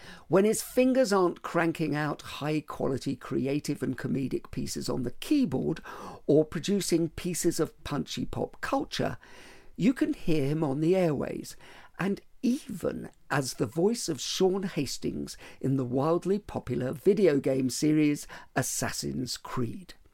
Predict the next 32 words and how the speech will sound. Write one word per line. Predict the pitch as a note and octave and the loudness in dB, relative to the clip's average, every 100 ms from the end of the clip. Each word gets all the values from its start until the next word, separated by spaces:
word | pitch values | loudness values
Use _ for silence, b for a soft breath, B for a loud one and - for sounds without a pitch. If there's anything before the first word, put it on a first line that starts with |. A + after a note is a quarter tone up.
| _ - - - - - B B B B B B B | _ -20 -20 -20 -18 -18 B B B B B B B
Although | A#3+ C4+ D4+ D4 | 4 6 6 6
it | C#4+ | 2
seems | - A#3 A3 G#3 | 0 2 4 4
like | F#3 E3+ - | 4 4 4
I've | D#3+ C3+ | 2 4
listed | D#3+ - F3 - - - | 2 4 2 2 -2 6
every | B3+ A#3+ G3+ A3+ A3 | 6 6 -6 -2 -2
bit | F3 D3+ - - | 2 2 2 -2
of | C3+ C3 | -4 0
media | C#3+ C#3 C#3+ C3+ | 0 2 2 2
imaginable, | C3+ B2+ C#3 B2 C3+ B2+ D3 C#3+ b b b - | 2 2 0 0 0 2 2 0 b b b -12
this | A2 A2 F3+ G3 - - | -8 4 4 4 -2 -2
is | - D3+ - | -4 -4 -2
just | - D3 - - | -2 -2 -2 -2
the | D#3 | 0
beginning | D3+ C#3 C3 B2 B2+ - | 0 0 2 2 0 -4
of | A#2 B2 | -8 -4
his | C#3 - | -4 -4
wildly | A#2 B2 A#2 A#2 - C#3 | -4 -2 -2 -4 -4 -4
creative | - B2 A2+ A2 A2 | -2 -2 -4 -8 -8
C | - - B2 | -6 -2 -2
V. | B2 B2 B2+ B2 - B B B B B B - | 0 -2 -2 -8 -16 B B B B B B 2
With | A3+ | 2
such | - - - - C#4 | 4 2 2 0 4
an | C4+ | 4
impressive | G3 - - G#3+ F#3+ G#3+ G3+ | 4 -2 -4 -2 0 -2 -2
collection | - F#3 E3 - - D3 | 2 2 2 0 -2 0
of | C3 - | -2 -6
creative | - - D#3 G3+ G3+ G#3+ | -8 2 4 4 2 -2
and | F#3+ C#3+ | 0 0
comedic | C#3+ C#3+ D3 D#3+ - | 2 2 2 0 -4
credits, | - D4+ D#3+ C#3+ - | 0 2 2 -2 -4